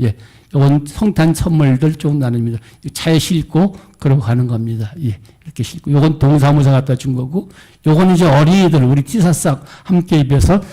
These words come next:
성경학교 할 때 찍었던 그런 사진이고요. 넘어갑니다. 계속 넘어갑니다. 예, 참 얼굴들은 밝죠? 예뻐요. 너무너무 예쁩니다. 예, 찬양도 잘하고 율동도 잘하고 아주 열심히입니다. 이렇게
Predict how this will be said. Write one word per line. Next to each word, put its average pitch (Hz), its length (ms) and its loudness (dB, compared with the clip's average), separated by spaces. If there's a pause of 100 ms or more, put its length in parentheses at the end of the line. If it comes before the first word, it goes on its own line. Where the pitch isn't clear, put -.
(100)
성경학교 165 640 0
할 127 180 -4
때 139 100 -6
찍었던 139 520 -8 (240)
그런 131 220 -4
사진이고요. 113 680 -6 (240)
넘어갑니다. 123 500 -2
계속 110 220 -2
넘어갑니다. 123 680 -6
예, 135 200 -2 (340)
참 180 220 0
얼굴들은 160 460 2
밝죠? - 520 -4 (200)
예뻐요. 127 480 -4 (440)
너무너무 139 480 2
예쁩니다. 117 600 -8 (100)
예, 110 160 -6 (300)
찬양도 165 380 0
잘하고 135 320 0
율동도 147 420 0
잘하고 123 580 -2 (280)
아주 117 320 -4
열심히입니다. 113 800 -4 (260)
이렇게 123 480 -6